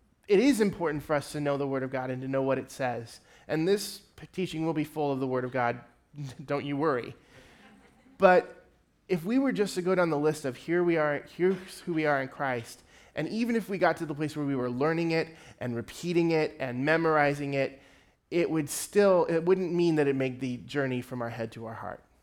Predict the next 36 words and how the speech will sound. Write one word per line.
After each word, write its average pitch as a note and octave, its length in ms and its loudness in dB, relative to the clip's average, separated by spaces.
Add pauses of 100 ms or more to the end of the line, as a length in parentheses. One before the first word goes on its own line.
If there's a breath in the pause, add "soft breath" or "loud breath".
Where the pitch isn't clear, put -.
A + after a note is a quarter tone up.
(1600 soft breath)
The D3+ 160 2
only A3+ 240 4
way G#3 200 6
I F#3+ 80 6
know F#3 140 4
how D#3+ 140 2
to D3 100 0
teach - 400 -10
this C3 180 -6
is C3 100 -10
through D#3 160 -4
the D3+ 80 0
lens C#3 240 0
of C#3 80 -4
my C3 180 0
own C3+ 140 0
life B2+ 260 -2
and B2+ 80 -8
experiences. A#2 840 -12 (840 soft breath)
And C#3+ 540 0
you, D#3+ 340 -4
if E3+ 180 -4
you've D3+ 120 -8
listened F#3 280 -2
to D#3+ 100 -6
me D#3+ 140 0
at C#3 100 0
all, C3+ 440 0 (180)
at C3+ 120 -6
any C#3+ 340 -2
amount C3 280 -2
of A#2+ 80 -6
time, C3 220 -4
you D#3 100 -2
know C#3+ 240 2
that C3 320 0